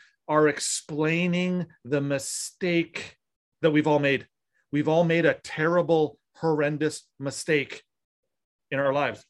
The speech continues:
Every single one of us here. Very rarely, again, loved ones, I've been doing this, or I've been in this scene for about, you know, twenty-five-ish years now, going on longer than that.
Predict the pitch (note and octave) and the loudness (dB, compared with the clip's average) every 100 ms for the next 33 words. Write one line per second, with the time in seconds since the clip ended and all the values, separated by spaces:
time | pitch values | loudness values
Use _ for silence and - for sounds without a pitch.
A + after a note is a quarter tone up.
0 | - A3+ F#3+ G#3 F3 E3+ D#3+ B2 - G#2 | 0 0 0 -2 0 0 0 -4 -8 -10
1 | - _ _ _ - - B2+ G#3+ A3 F#3+ | -12 _ _ _ -20 0 6 8 8 6
2 | G3 D3 C#3+ C#3 - - C#3+ D3 C3+ D#3+ | 6 4 2 0 -4 -4 -2 0 2 2
3 | F3+ E3 F3 D#3+ C3 C#3 D#3+ E3 E3 D#3+ | 2 2 2 0 2 2 2 0 0 -2
4 | D#3 - E3 D#3+ D3+ C3 B2 D3 D3+ C#3+ | -4 -4 -2 -2 2 2 4 2 2 -2
5 | C3+ - D3 D3 C3+ C3+ B2+ C3+ - C3+ | -6 -4 -4 0 0 2 0 -4 -6 -4
6 | C3+ B2 B2+ B2 A#2 C3+ C3+ B2+ C#3 C#3 | -2 -4 -6 -6 -6 -4 -4 0 2 2
7 | C#3+ C#3 C#3 C#3 A2+ | 0 0 0 -2 -2